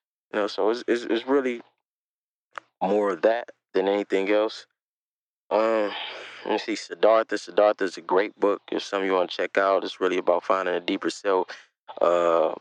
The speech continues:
being rooted in spirituality versus being rooted in the world and that constant day-to-day conflict. That's something I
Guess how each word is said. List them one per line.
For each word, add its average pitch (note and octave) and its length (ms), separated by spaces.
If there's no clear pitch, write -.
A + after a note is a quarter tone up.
being G2+ 220
rooted G2 380
in F2+ 100
spirituality F#2 880
versus F2+ 360
being F#2 280
rooted F#2 300
in F2 140
the E2 60
world F#2 360
and E2+ 100
that F2 140
constant F#2 500
day-to-day F2 440
conflict. F#2 560
That's - 120
something G#2+ 360
I F#2+ 100